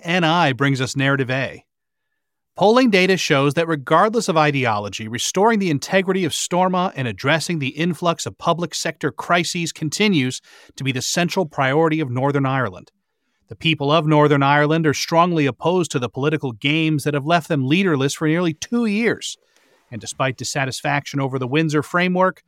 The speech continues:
opinion is clear that no point of policy contention should supersede Northern Ireland's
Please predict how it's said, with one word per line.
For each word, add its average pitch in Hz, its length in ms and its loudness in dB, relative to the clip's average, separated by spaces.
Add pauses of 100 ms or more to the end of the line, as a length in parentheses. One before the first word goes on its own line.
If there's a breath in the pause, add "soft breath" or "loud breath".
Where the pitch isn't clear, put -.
(240)
opinion 214 500 2
is 185 280 2
clear 196 500 -2 (280)
that 110 120 -8
no 143 280 0
point 160 360 -2
of 117 140 -4
policy 156 480 0
contention 165 720 -4
should 123 260 -4
supersede 185 880 -2
Northern 170 380 4
Ireland's 170 640 2